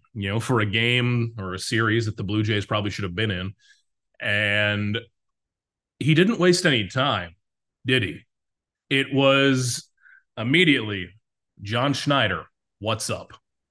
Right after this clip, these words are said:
And, uh, I was surprised, uh, at how quickly it went there. I was very surprised at how directly,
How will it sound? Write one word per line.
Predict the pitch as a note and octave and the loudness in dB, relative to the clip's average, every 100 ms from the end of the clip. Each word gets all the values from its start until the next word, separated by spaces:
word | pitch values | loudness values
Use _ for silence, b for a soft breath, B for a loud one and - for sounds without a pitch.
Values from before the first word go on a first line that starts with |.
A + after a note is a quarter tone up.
| _ | _
And, | A2+ A2 G#2 G2+ F#2+ | -4 -2 0 -2 -2
uh, | F#2+ F#2 F2+ B B B B B B _ _ _ - | -4 -4 -6 B B B B B B _ _ _ -2
I | B2 C#3 | 2 2
was | B2+ A#2 G2+ - | 2 0 -2 -6
surprised, | A2 - G#2 F2+ G#2 B2+ D#3 D#3+ - - _ _ _ _ _ - | -8 -8 -6 -2 0 0 0 -4 -14 -20 _ _ _ _ _ -12
uh, | F#2 F#2+ - | -10 -8 -6
at | B2 | -6
how | - A2+ G2+ | -2 -4 -4
quickly | - C#3+ C#3+ - C3+ A#2 | -4 -4 -4 0 2 2
it | G#2+ G2+ | 0 -4
went | A2+ D3 | -2 -2
there. | D3+ C#3+ F3+ F3+ _ _ _ _ _ | 0 2 0 -4 _ _ _ _ _
I | B2 | -4
was | A#2 G#2+ | -4 -6
very | F2+ F2+ A2+ F3+ C#3 | -8 -2 2 4 4
surprised | A#2+ A#2+ - F#2 F2+ G2+ A#2+ | 2 -4 -4 -4 -4 -4 -4
at | |
how | G2+ A2+ | -4 -2
directly, | G#2 G#2+ F#2 A2+ D3+ - E2+ F2 | -2 -4 -2 -2 -4 -10 -12 -14